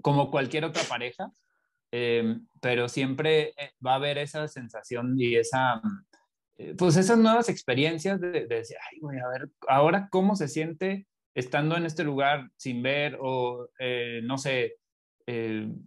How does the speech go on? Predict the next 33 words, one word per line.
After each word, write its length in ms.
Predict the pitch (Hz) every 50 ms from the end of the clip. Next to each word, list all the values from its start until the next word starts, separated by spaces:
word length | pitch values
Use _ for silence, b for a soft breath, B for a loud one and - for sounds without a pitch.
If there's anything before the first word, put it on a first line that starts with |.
| _ _ _ _ _ _ - _ _ _ _ _
todo, 400 | - 220 196 208 208 214 214 208
todo 260 | - 208 196 196 202
influye 680 | 202 202 190 196 185 180 175 170 165 180 180 196 190 _ -
en, 400 | 135 135 131 127 127 127 123 120 123
en 140 | 123 127
diferentes 520 | 120 123 - 131 127 127 135 135 139 160 151
sensaciones. 720 | 151 135 - - 107 - - 120 113 110 101 101 - -
Entonces, 580 | 110 104 - 117 123 117 135 143 139 135 - _ -
la 160 | 127 127 123
vista 320 | 135 147 147 151 - 185 175
sí 800 | - - 170 170 170 175 180 180 175 170 156 143 127 - - - _ _ _ _ _ _ _ _ _ -
nos 200 | 147 135 135 123
bloquea 320 | 131 127 120 131 151 147
de 40 | 160
muchas 320 | 165 165 156 160 165 151 -
cosas, 480 | - 151 151 151 180 196 196 - _ _ _ _ _ _ _ _ _ _
o, 260 | - 123 123 120 123
eh, 60 | 123
bueno, 220 | 127 151 151 139
el 80 | 127 127
no 140 | 135 139 135
tenerla, 560 | 175 160 - 147 143 135 127 147 165 180 _ _ _ _ _ _ _ _ _ _ _ -
pero 360 | - 127 131 127 131 135 127
también 600 | 139 139 131 135 135 143 147 147 151 160 170 170 _ _ -
nos 360 | 139 135 135 131 127 123 117
despierta 640 | 123 127 120 - _ - 147 143 - - - 160 156
otras 280 | 151 139 - 165 170 156
sensaciones 680 | 160 143 135 131 127 123 - 143 143 143 147 156 147 143
muy 260 | 127 131 139 151 156
padres 600 | 151 - 147 139 135 135 135 151 151 - - _ _ -
que, 380 | 139 123 117 110 107 104 - _
que, 80 | - 120
bueno, 440 | 110 120 120 117 107 101 101 98 _